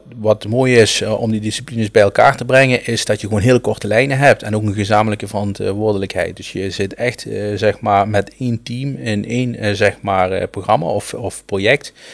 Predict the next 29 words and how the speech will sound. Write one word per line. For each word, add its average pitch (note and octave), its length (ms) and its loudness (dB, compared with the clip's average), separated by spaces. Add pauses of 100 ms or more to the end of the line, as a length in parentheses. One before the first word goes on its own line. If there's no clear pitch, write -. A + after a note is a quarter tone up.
(180)
eh, G#2+ 100 -10
waarbij G#2 260 2
ieder C3+ 280 -2
gewoon A2+ 400 0
verantwoordelijk A#2+ 460 -2
is G#2+ 120 0
voor A2 160 -6
zijn G2+ 120 -4
eigen G#2+ 300 -2
deel A2 280 2
en G#2 120 -8
daarmee G2+ 340 -2
ook A2+ 320 -8
samen A2+ 360 2
verantwoordelijk G#2 460 -4
voor G2+ 200 -10
het F#2+ 100 -10
totaal. G2 480 -6 (420)
En G2+ 100 -14
dat G2+ 160 0
vind G#2 140 -10
ik G2+ 100 -12
wel G2+ 100 -2
mooi, A2+ 220 -4
dat A2+ 140 -4
je - 60 -12
dus G2+ 120 -12
met A#2+ 160 4
elkaar, A#2 520 4